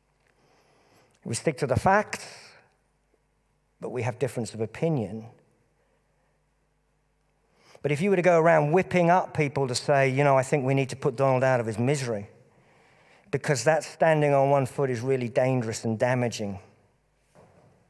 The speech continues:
And you whip up a crowd that take me outside and take off my leg so I can't stand on it anymore.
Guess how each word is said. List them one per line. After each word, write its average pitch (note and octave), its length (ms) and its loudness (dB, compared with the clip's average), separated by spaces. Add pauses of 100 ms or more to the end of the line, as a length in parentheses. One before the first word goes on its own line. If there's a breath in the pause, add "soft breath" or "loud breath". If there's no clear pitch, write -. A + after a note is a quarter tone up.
(300)
And D3+ 100 0
you C#3+ 100 -2
whip D#3+ 240 0
up - 200 0
a - 20 -8
crowd D3 380 0
that B2 100 -12
take C#3 220 0
me C3+ 100 0
outside C3 640 0
and A2 180 -2 (560 loud breath)
take G#3 180 0
off F#3 180 0
my C#3+ 160 0
leg C#3+ 280 0
so B2+ 140 -4
I A#2 60 -4
can't B2+ 280 -2
stand B2+ 320 -2
on A2 80 -4
it A2+ 100 0
anymore. A2 480 -2